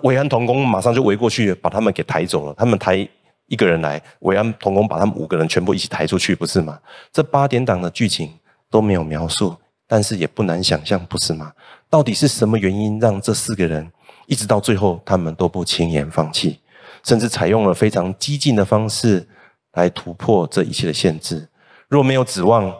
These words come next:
若没有忍耐，若没有恒切，若没有不住的想办法，他们知道他们的朋友没有办法遇见耶稣。我们一起来读一段经文，在罗马书第十二章第十二节，一起来，请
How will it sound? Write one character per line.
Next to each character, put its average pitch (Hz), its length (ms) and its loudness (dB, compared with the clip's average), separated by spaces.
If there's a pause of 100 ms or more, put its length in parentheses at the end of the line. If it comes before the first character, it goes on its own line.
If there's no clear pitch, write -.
(320)
若 131 140 4
没 117 120 4
有 107 100 4
忍 90 220 2
耐， 95 260 0 (220)
若 120 160 6
没 107 120 4
有 98 80 2
恒 85 280 -8
切， 95 380 0
若 131 180 4
没 120 140 2
有 120 80 2
不 - 180 -4
住 139 180 0
的 104 80 2
想 92 240 0
办 104 200 2
法， 76 260 -2 (420)
他 107 120 0
们 101 120 0
知 - 140 -8
道 101 100 4
他 95 140 -2
们 95 100 -2
的 85 60 -2
朋 85 240 -6
友 80 180 -4
没 87 140 -2
有 95 100 4
办 87 220 0
法 78 240 -6
遇 95 220 -4
见 82 360 -2
耶 87 160 -2
稣。 82 360 -8
我 113 80 2
们 160 100 4
一 - 20 2
起 156 140 -2
来 131 60 2
读 143 180 2
一 - 20 0
段 151 160 0
经 143 160 -2
文， 123 120 0
在 139 100 4
罗 123 180 2
马 117 140 2
书 120 180 2
第 127 120 -2
十 110 160 0
二 110 80 4
章 110 280 2
第 120 120 -6
十 104 160 0
二 104 100 6
节， 92 180 -2
一 98 40 -2
起 110 120 -2
来， 87 200 2
请 101 340 0